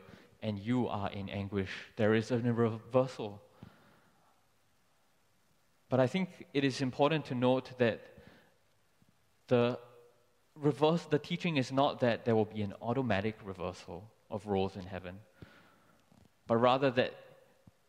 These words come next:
God's judgment will be equitable and it will be impartial. For it is held by the Pharisees of the day that physical wealth was a sign of approval from God.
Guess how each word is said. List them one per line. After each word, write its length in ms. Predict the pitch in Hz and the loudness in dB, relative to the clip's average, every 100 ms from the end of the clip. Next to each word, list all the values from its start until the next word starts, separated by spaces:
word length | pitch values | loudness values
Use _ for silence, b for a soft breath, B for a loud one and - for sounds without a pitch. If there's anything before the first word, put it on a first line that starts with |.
| - | -6
God's 380 | - 143 160 - | 2 4 4 0
judgment 580 | - 123 117 120 104 101 - - - | 0 2 2 -2 -6 -8 -12 -14 2
will 140 | 113 | 2
be 260 | 113 110 - - | 2 -4 -6 -4
equitable 640 | 127 143 131 135 147 143 - - B B B _ | 0 0 0 0 0 -2 -8 -20 B B B _
and 100 | 123 | -4
it 140 | 117 | 0
will 160 | 127 156 | 2 2
be 220 | 139 117 | 2 -2
impartial. 720 | 117 107 - 117 - 120 95 - - - _ _ b b b b _ _ _ _ | -2 -4 -2 -2 0 0 -2 -6 -18 -20 _ _ b b b b _ _ _ _
For 240 | - 131 127 | 0 4 4
it 20 | |
is 100 | 117 | 2
held 320 | - 156 175 | 2 2 4
by 140 | 143 | 0
the 80 | 120 | 0
Pharisees 520 | 117 120 120 123 135 | 0 2 2 0 -6
of 100 | 117 | -8
the 80 | 107 | -10
day 240 | 101 101 101 | -6 -6 -2
that 260 | 101 - - B B - | -4 -6 -12 B B -20
physical 640 | - 180 175 196 226 180 | 2 4 4 4 4 4
wealth 500 | 110 78 104 - - - _ _ b b b - | 4 2 0 -4 -18 -20 _ _ b b b 4
was 260 | 113 113 - | 6 6 0
a 60 | 117 | -4
sign 520 | - - 143 151 151 | -2 0 2 2 2
of 140 | 127 - | 2 2
approval 560 | 113 - - 156 139 135 | -2 -2 0 2 4 4
from 220 | 123 110 | 0 -2
God. 320 | 110 110 92 | 0 0 -4